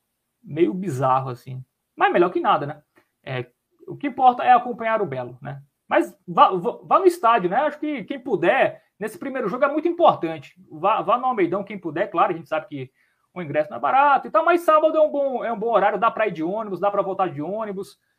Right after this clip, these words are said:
É, vamos lá acompanhar o Belo nessa estreia, acho que é muito importante dar essa força, porque o time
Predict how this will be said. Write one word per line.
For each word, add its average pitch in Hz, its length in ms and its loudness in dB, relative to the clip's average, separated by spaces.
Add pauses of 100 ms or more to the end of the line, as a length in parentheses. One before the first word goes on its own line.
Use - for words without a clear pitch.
(200)
É, 147 420 2
vamos 190 240 -2
lá 202 120 12
acompanhar 185 400 2
o 160 40 0
Belo 160 180 -2
nessa 160 200 -10
estreia, 165 320 -4
acho 196 100 -6
que 214 60 -4
é - 20 -2
muito 196 180 -8
importante 185 680 -6 (340)
dar 160 160 -2
essa 190 200 0
força, 247 260 -4
porque - 140 -2
o 302 80 0
time 311 180 -6